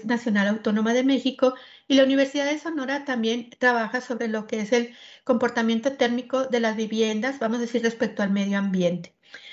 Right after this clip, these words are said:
Nosotros tenemos como especialidad lo que son los diagnósticos sociourbanos y todo aquello que va, este, encaminado a lo que es el ordenamiento territorial. Esto no quiere decir que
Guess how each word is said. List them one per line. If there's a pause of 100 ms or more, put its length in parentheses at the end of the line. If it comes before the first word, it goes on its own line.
(140)
Nosotros
tenemos
como
especialidad
lo
que
son
los
diagnósticos
sociourbanos
y
todo
aquello (420)
que
va,
este,
encaminado
a
lo
que
es
el
ordenamiento
territorial. (500)
Esto
no
quiere
decir
que